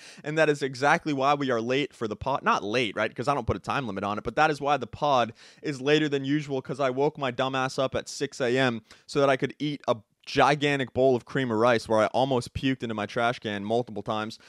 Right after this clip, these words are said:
and then I ended up crashing and falling asleep on my couch because I was deprived of sleep 'cause I went to bed at, like, two A M.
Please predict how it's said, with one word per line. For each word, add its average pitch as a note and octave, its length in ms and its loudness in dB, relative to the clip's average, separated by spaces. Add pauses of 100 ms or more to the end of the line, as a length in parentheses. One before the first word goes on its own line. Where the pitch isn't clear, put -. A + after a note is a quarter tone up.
(180)
and C#3+ 140 -4
then D#3+ 80 2
I D3+ 100 2
ended D3+ 200 0
up C#3+ 140 2
crashing C#3 400 0
and B2 100 -8
falling B2+ 300 -2
asleep A#2+ 260 -6
on A2+ 80 -6
my G2+ 120 -4
couch G#2 400 -2
because G#2 280 -2
I G2+ 80 2
was F#2+ 200 -4
deprived G#2 600 -4
of F#2 80 -12
sleep G#2 300 -6
'cause - 160 -14
I F#2+ 60 -6
went G2+ 180 -8
to G#2 80 -10
bed F#2+ 220 -2
at, B1+ 80 -4
like, E2 180 -8
two G2 260 -6
A F2+ 140 -4
M. G2 280 -8